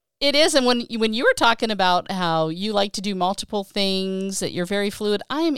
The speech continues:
exactly that same way. I, I,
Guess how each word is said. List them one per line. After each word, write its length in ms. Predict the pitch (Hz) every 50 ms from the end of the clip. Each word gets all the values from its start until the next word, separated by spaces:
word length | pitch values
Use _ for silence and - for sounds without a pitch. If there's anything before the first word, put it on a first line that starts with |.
| - -
exactly 1160 | - 190 165 160 165 160 160 165 165 202 214 202 208 214 - - 202 175 143 117 113 127 151 _ _ _ _ _
that 180 | - 190 180 -
same 280 | - - 190 175 175 170
way. 280 | 165 151 139 131 - _ - - - - _ -
I, 520 | - 190 220 262 294 311 330 320 302 302 294 _ _ _ _ _ _ _ _ _ _ _ _ _ _ _ _ - - - _ - -
I, 200 | 226 294 349